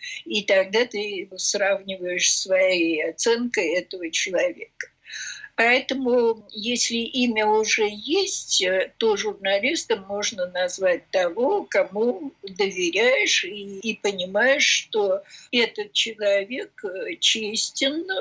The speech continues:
в сво-, в своём профессиональном деле, и тогда это журналист. Есть ещё моменты, которые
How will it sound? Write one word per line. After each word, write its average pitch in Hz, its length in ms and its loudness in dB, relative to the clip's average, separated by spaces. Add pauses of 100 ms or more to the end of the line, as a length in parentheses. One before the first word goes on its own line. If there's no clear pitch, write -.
в - 100 -4
сво-, 214 640 0
в - 20 -16
своём 214 580 2
профессиональном 208 1300 -4
деле, 214 800 0
и 202 720 -4 (240)
тогда 208 500 4 (120)
это 208 340 -4
журналист. 196 880 -10 (760)
Есть 311 360 2
ещё 294 880 4
моменты, 220 1400 -2
которые 240 1000 2